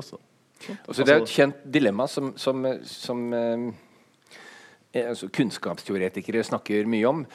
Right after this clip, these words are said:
Speaker 2: Eh, vi kommer alltid i verden som, eh, ganske uvitende, og så skal vi skaffe oss mye kunnskap på kort tid. Eh, og vi er gi-, vi er, vi er laget for å få til det,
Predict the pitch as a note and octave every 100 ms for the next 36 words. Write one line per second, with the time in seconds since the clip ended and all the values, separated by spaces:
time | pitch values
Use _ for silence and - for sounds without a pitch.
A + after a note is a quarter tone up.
0 | - - A#2+ B2 B2 B2+ B2+ - - C3+
1 | C3+ C3+ C#3 A2+ B2+ G#2 G#2 A#2+ A#2+ B2
2 | A#2+ A#2+ A#2+ A2+ - _ - A#2+ G#2+ -
3 | A#2 G2+ - D#3+ D#3+ B2 - A2+ B2+ -
4 | - A#2 A#2+ G#2+ A#2+ G2 G2 - G#2+ A2
5 | - F#3+ - - - - - _ - A#2+
6 | A#2 C3 A#2+ A#2 B2 B2 B2 - G#2+ A2
7 | A2+ G2+ G#2+ A2 B2 G2 D2 A2+ - G#2
8 | G#2+ - A2+ - G#2